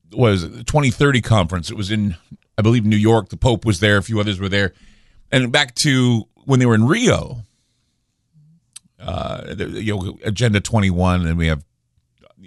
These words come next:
all this stuff. Uh, during the conference of twenty thirty and twenty, uh, uh, and, uh, twenty twenty, I believe it was,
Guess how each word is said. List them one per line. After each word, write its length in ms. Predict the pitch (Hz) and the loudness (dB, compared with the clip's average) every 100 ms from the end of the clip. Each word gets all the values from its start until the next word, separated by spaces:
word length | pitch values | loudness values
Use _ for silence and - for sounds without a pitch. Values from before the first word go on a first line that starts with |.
| - | -16
all 180 | 90 98 | -6 -6
this 160 | 87 | -6
stuff. 280 | - - 65 _ _ _ _ _ _ _ _ _ _ _ - | -10 -14 -14 _ _ _ _ _ _ _ _ _ _ _ 0
Uh, 340 | 110 104 95 | 4 4 2
during 220 | - 185 | 2 0
the 80 | 160 | 0
conference 800 | 127 147 151 123 98 90 - - _ _ _ _ _ _ _ _ _ _ _ - | 0 2 0 -2 -4 -4 -8 -10 _ _ _ _ _ _ _ _ _ _ _ -6
of 140 | 113 | -4
twenty 280 | - 147 131 | 0 2 2
thirty 320 | - 123 120 | 2 2 2
and 100 | 107 | 0
twenty, 500 | 92 120 113 101 95 | 0 2 2 2 0
uh, 300 | 82 92 95 - | -2 -2 -4 -4
uh, 160 | - 92 - | -4 -4 -2
and, 260 | 98 87 | -4 -2
uh, 100 | 87 | -2
twenty 320 | 80 123 110 | 0 0 0
twenty, 420 | 80 - 113 95 78 | 0 0 2 2 -2
I 40 | |
believe 320 | 73 73 67 | -4 -8 -10
it 80 | - | -12
was, 400 | 73 64 60 - | -14 -14 -16 -20